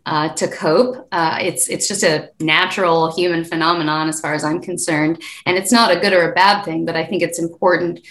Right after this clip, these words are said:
uh, for folks to know when they're using humor to mask the real feelings or when they're using humor as a tool. 'Cause I also think humor can be a tool. It can be a weapon. Like, look at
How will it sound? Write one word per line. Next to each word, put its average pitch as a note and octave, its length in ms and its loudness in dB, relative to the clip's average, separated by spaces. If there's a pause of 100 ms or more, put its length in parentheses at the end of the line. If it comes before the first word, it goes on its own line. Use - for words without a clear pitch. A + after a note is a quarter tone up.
(220)
uh, E3+ 160 4
for E3+ 180 0
folks E3+ 400 -2
to F#3 80 -2
know E3 140 2
when E3+ 240 2
they're E3 80 4
using E3+ 460 0
humor E3 580 -2 (440)
to F#3+ 160 -2
mask E3+ 600 2
the F3+ 100 -6
real F#3+ 380 -2
feelings A#3+ 540 0
or E3+ 180 2
when E3 160 0
they're E3 140 0
using E3 460 -4
humor E3 360 0
as E3 180 -2
a E3 120 -4
tool. E3 360 2
'Cause F#3 120 -4
I E3+ 60 2
also E3+ 200 0
think E3 300 -2 (340)
humor F#3 560 2
can F#3 180 -4
be E3+ 120 0
a E3 80 0
tool. F3+ 400 4
It E3 120 0
can G3 100 0
be F3 80 2
a E3 80 2
weapon. D#3 420 -2
Like, D#3 220 -4
look E3+ 160 0
at E3 160 -2